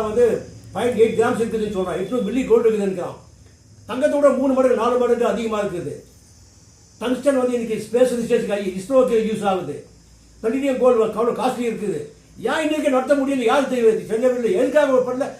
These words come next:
தொழிலை பத்தி யாரும் தீரல. அரசாங்கத்துக்கு ஒரு hidden அஜெண்டா இருக்குது. யாருக்கோ ஒருத்தர் தாரை வார்க்கிறதுக்காக மத்திய அரசாங்கத்தை பண்ணிருக்கு. மாநில அரசாங்கத்தை நடத்துறதுக்கு ரைட்ஸ் இருக்குது,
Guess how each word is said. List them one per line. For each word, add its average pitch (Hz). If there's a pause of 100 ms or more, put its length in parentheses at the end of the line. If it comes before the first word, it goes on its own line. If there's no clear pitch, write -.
(140)
தொழிலை 277
பத்தி 214
யாரும் 254
தீரல. 269 (680)
அரசாங்கத்துக்கு 220
ஒரு 185
hidden 175
அஜெண்டா 202
இருக்குது. 160 (100)
யாருக்கோ 247
ஒருத்தர் 240
தாரை 226
வார்க்கிறதுக்காக 190 (400)
மத்திய 240
அரசாங்கத்தை 214
பண்ணிருக்கு. 202 (360)
மாநில 254
அரசாங்கத்தை 240
நடத்துறதுக்கு 220
ரைட்ஸ் 254
இருக்குது, 240